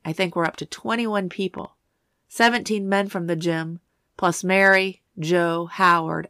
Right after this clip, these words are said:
and Bob, who had the opportunity to do the right thing and stop Farah's death.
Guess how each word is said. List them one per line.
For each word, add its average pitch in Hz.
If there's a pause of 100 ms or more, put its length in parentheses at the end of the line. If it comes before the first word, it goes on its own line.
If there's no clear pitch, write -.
and 151
Bob, 175 (460)
who 220
had 208
the 208
opportunity 208
to -
do 175
the 165
right 165
thing 160
and 156
stop -
Farah's 151
death. -